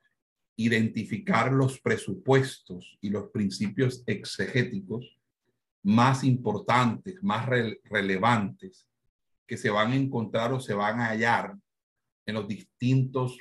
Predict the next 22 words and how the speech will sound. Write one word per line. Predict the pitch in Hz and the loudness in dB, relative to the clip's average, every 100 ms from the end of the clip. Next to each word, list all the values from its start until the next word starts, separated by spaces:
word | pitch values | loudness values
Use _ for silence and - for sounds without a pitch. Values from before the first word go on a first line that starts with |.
| - | -14
periodos | - 104 104 107 113 113 104 | -4 -2 0 0 -2 -2 -4
de | 98 | -2
la | |
interpretación | 95 92 92 95 90 - - 92 90 | -2 -4 -6 -6 -6 -6 -2 0 0
bíblica. | 82 - - _ _ _ _ _ _ _ _ _ _ _ _ _ - | -2 -8 -14 _ _ _ _ _ _ _ _ _ _ _ _ _ 0
La | 123 | 2
interpretación | 131 123 127 127 120 147 | 4 4 2 2 2 0
bíblica | 180 185 180 185 165 | 2 4 4 2 2
la | 131 | 2
vamos | 123 160 156 | 0 -4 -8
a | |
estudiar | 135 - 120 120 120 131 139 - - | -8 0 4 4 4 2 0 -8 -8
en | 113 | -8
siete | - 139 135 143 | -2 0 2 0
periodos | 131 117 120 131 | -2 -2 0 0
históricos. | 123 - _ 139 95 90 - - - _ _ _ _ _ _ _ _ - | 0 -4 _ 0 0 -6 -18 -20 -20 _ _ _ _ _ _ _ _ -4
Primero | 117 123 147 | 2 4 4
vamos | 151 135 139 | 4 0 -2
a | 139 | -6
estudiar | - 117 110 110 120 127 131 _ _ _ _ _ - | -6 -6 0 4 4 2 -4 _ _ _ _ _ -10
la | 101 110 | 0 2
exégesis | 107 - - 147 151 135 101 - 117 - - | 2 -2 -4 0 2 0 -4 -6 -8 -10 -20